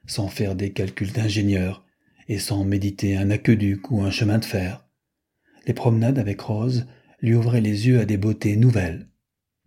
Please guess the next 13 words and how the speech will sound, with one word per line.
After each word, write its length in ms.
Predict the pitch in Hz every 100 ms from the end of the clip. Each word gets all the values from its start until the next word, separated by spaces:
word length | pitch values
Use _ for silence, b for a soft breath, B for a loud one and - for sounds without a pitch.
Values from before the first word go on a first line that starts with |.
| _ _ _ _ _ _ _ _
Ce 100 | -
qu'il 140 | - 127
y 40 |
avait 200 | 180 180
encore 260 | 131 185 151
de 100 | 120
mieux, 360 | 131 180 185
c'étaient 300 | - - 165
les 120 | 131
soirées. 580 | 101 - 107 104 90 92 _ _ _ _ _ -
Le 200 | 101 92
premier 300 | 101 98 90
soir, 640 | - 117 113 123 -